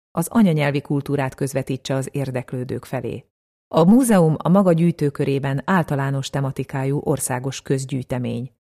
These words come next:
amely a magyarul beszélő közösségek teljes körére kiterjeszti figyelmét országhatáron belül és kívül.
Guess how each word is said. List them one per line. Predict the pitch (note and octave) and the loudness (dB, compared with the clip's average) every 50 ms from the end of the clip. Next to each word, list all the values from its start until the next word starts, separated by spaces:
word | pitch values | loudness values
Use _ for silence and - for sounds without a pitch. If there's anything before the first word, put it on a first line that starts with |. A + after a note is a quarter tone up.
| _ _ _ _ _ _ _ _ | _ _ _ _ _ _ _ _
amely | - - E3+ E3 D3 D3 | 0 2 4 4 4 4
a | C#3+ | 4
magyarul | E3+ G3+ G#3+ G#3+ G3+ F#3 F3+ E3+ | 4 4 4 4 4 4 4 2
beszélő | D#3 D#3 D3+ - - D3 D3 C#3 C#3+ | 2 0 -2 0 0 0 0 0 0
közösségek | C#3 - D3 C#3 C3+ C#3 C3 - - - C#3 C#3 C3 C#3 C3 C3 - - _ - | -2 -2 -4 -4 -4 -4 -4 -4 -6 -4 -4 -4 -2 -2 -4 -6 -6 -12 _ -4
teljes | - G3 D3 C#3+ C3+ B2+ C3+ - | -2 0 0 0 0 -2 -4 -8
körére | - - C3+ B2+ B2 B2 B2 | -6 -6 -6 -4 -4 -6 -8
kiterjeszti | B2+ - - - - C3 A#2+ A#2 B2+ B2 A#2+ - - C3 | -8 -8 -8 -6 -4 -4 -4 -4 -6 -6 -6 -8 -8 -8
figyelmét | - C3+ C3 B2+ A#2+ C3 C3 B2+ B2 - - | -6 -4 -4 -4 -4 -2 -4 -4 -6 -6 -4
országhatáron | - D3 D#3+ - - D3 C3+ - - C#3+ C#3 - C#3 C3 C3 B2+ B2 B2+ C3 | -2 -2 -2 0 0 -2 -2 0 -2 -4 -2 -2 -2 -2 -2 -2 -4 -4 -2
belül | D3+ D3 E3 F#3 F#3+ G3+ G#3 G3+ | 0 2 4 4 4 4 2 0
és | - - - E3 D#3 - - | -2 -4 -4 -4 -4 -4 -6
kívül. | - - C#3 C3 C3 C#3 B2+ A#2 - C#3 | -6 -4 -4 -4 -4 -6 -8 -8 -8 -10